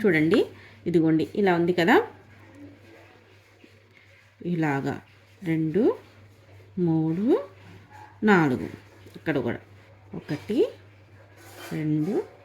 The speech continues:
మూడు, ఈ నాలుగు ఇలా గీసుకోవాలి. ఇలా ఇంకో రకంగా చూపిస్తున్నాను. ఫస్ట్ ఇదిగోండి ఇలా గీసుకోండి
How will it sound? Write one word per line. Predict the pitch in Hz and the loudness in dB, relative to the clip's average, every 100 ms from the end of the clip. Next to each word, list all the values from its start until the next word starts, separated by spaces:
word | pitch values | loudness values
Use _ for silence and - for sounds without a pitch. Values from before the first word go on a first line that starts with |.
| - - - - - 165 | -20 -20 -20 -20 -10 -8
మూడు, | 160 156 151 170 330 - - - 403 | -6 -6 -6 -4 -4 -6 -16 -8 2
ఈ | 311 233 | 6 6
నాలుగు | 190 156 - - 202 | 4 2 -2 -4 0
ఇలా | 190 156 | 2 2
గీసుకోవాలి. | 151 - 156 147 143 139 - - - - - - - - - - - - - | -2 -4 -4 -2 -4 -8 -12 -10 -10 -10 -18 -20 -20 -20 -20 -20 -20 -20 -4
ఇలా | 233 208 180 - | 2 6 4 4
ఇంకో | 220 226 202 | 6 8 8
రకంగా | 202 240 202 | 6 4 4
చూపిస్తున్నాను. | 165 165 202 285 359 | 0 -2 2 4 4
ఫస్ట్ | 220 - - | 0 -4 -6
ఇదిగోండి | 196 180 160 - - - 220 | -2 2 0 -2 -12 0 6
ఇలా | 190 175 | 6 6
గీసుకోండి | 156 160 - 147 147 | 2 -2 0 2 2